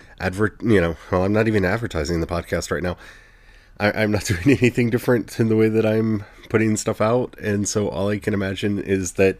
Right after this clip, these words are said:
you all are awesome and sharing the podcast with others, and that just makes me so happy. Thank you. Thank you so much,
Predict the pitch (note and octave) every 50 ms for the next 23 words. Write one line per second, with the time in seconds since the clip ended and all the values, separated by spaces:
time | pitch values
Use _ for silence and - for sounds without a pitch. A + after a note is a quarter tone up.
0 | - - - - - - - - F#2+ G2 G2 G2 F#2+ G2 G2 F#2+ F#2+ - - F2
1 | F2 F2 F2 - - - - F2+ F#2 - - G2+ F#2+ F#2 F2+ F2+ - - F#2 F2+
2 | F2+ F2+ F2+ F2 - - - - - - - _ - - - - F2+ E2+ E2 E2
3 | E2 D#2+ D#2+ D#2+ E2 E2+ - - - - F2+ E2 F2 E2+ D#2+ - - E2 E2 -
4 | - - F#2+ E2+ - F2+ E2+ F#2 F2+ F2 E2+ E2 - F#2 F#2+ F#2 F#2 F2+ F2+ F2
5 | - F#2 - - - - G2 F2+ - - F#2+ F2+ F2 - D#2 C2 D2 F#2 F2+ F2
6 | - E2 D2+ C#2 - F#2 F#2+ F2 - - F2+ E2 D#2+ D#2 - - - - - -
7 | - - _ - - - G#2+ G#2 G2 - G#2+ F#2 - - - - G2+ G2+ G2 F#2+
8 | F2+ F2+ E2+ E2+ - - - - -